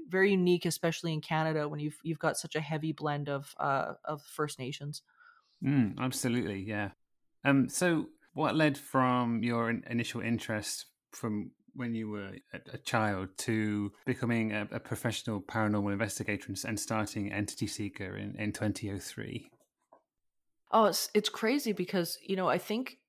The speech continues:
Speaker 1: i-, and the more people I talk to i-, in the realm of parapsychology w-, with, with my own podcast, Supernatural Circumstances, what I find is that when you,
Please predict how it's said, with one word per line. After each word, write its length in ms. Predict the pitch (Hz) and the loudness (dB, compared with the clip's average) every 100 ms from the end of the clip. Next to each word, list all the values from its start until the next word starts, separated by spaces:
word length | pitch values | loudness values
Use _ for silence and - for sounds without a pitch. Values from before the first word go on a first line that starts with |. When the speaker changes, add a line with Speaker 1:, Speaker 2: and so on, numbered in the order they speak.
| - - - | -10 -8 -2
Speaker 1:
i-, 100 | 165 | 2
and 140 | - 185 | 4 4
the 80 | 196 | 4
more 240 | 196 269 | 4 2
people 280 | 285 262 262 | 2 0 2
I 80 | 208 | 2
talk 420 | - 180 185 190 | 2 4 4 2
to 420 | - 165 151 143 143 _ | -4 -2 -2 -4 -10 _
i-, 200 | 185 - - _ - | -10 -10 -20 _ -4
in 160 | 180 190 | -2 0
the 100 | 190 | 2
realm 200 | 180 175 | 2 2
of 120 | 170 | -2
parapsychology 760 | 165 160 156 156 143 151 143 | -4 -4 -6 -4 -4 -4 -8
w-, 320 | 147 151 156 143 | -10 -10 -10 -6
with, 200 | 151 151 - | -6 -6 -6
with 160 | 160 156 | -6 -2
my 120 | 151 | -2
own 160 | 151 156 | -2 -2
podcast, 480 | 147 143 - 143 | -2 -4 -4 -6
Supernatural 580 | 139 139 151 143 - 147 | -6 -8 -6 -6 -4 -6
Circumstances, 800 | 143 170 180 175 143 139 139 151 - - - - - | -2 -2 -2 -4 -2 -2 -4 -6 -10 -14 -16 -14 2
what 180 | 180 | 6
I 80 | 165 | 6
find 560 | 165 - 180 196 208 196 | 4 4 6 6 4 2
is 260 | - 165 | 0 -2
that 280 | - 160 - - _ _ _ - 165 | 0 0 0 -4 _ _ _ -12 -2
when 300 | 180 175 175 | 2 2 0
you, 480 | - 175 175 - | -2 -2 -2 -4